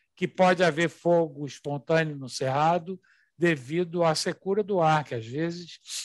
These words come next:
chega a oito por cento, assim, que é uma loucura, né? Mas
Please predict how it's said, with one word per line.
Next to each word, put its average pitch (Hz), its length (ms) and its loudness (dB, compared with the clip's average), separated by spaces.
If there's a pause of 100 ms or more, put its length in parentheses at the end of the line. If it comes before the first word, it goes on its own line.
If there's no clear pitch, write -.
(140)
chega 170 400 2
a 165 40 6
oito 180 340 2
por - 220 -14
cento, 151 600 -6
assim, - 220 -20
que 160 100 -6
é 156 60 2
uma 175 560 -6 (380)
loucura, 160 680 0 (300)
né? 147 280 -4 (220)
Mas 208 600 2